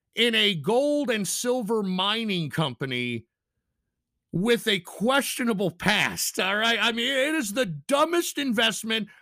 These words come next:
I have ever seen in my life. And by the way, why the hell would you invest in a mining company at the height of prices of gold that are gonna potentially go down, by the way, because, you know, lest we forget, we're about to go into an interest rate hike.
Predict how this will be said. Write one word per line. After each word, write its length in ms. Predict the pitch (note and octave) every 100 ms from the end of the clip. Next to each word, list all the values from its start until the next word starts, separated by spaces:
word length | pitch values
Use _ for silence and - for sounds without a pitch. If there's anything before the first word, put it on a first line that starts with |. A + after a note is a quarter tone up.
| -
I 100 | A3+
have 180 | A#3+ G#3+ -
ever 280 | C#4+ D4+ B3
seen 320 | B3+ C4 B3
in 80 | A3+
my 160 | G3+
life. 260 | G#3+ G3+ D3+ _ A#3
And 140 | C4+
by 140 | D#4
the 100 | D#4+
way, 280 | C#4+ D4 E3+ - -
why 220 | D4+ G#4
the 80 | C4
hell 200 | C4 C#4+
would 180 | B3+ F3
you 240 | A#3+ G#3 -
invest 540 | F#3+ F3 E3 G#3+ G3+ F#3+
in 120 | F#3
a 120 | D#3+
mining 720 | D3 D#3 F3+ A#3 A3 F3+ E3
company 640 | D3 D3+ A2 A#2 A2 A2 - _ - -
at 220 | A3+ -
the 100 | F#3
height 600 | - - B3 F#3 D3+ - _ _ _
of 320 | G#3 G3 D#3+
prices 680 | - G#3+ B3 B3+ - A#3 G3
of 220 | G3+ D3+
gold 480 | C#3+ A3+ F#3+ D#3 D3 - _
that 180 | E3+ A3+
are 120 | G#3+
gonna 200 | G3 A#3
potentially 560 | F#3+ F3 C#4 A#3 A3 G#3+
go 220 | F#3+ F#3
down, 320 | D3+ G#3 F#3+
by 160 | D3+ C3
the 60 | B2
way, 220 | B2 C3
because, 480 | C3+ C#3 A#2+ - -
you 100 | E3
know, 140 | B2+
lest 240 | C3+ B2 D#3
we 80 | E3+
forget, 380 | G3+ A3+ A#3+
we're 120 | D3 C#3+
about 180 | D#3+
to 80 | E3
go 140 | F#3 F#3
into 180 | F3+
an 80 | F3
interest 340 | C4 G3+ E3+ E3
rate 200 | C3+ A2+
hike. 300 | A#2 C3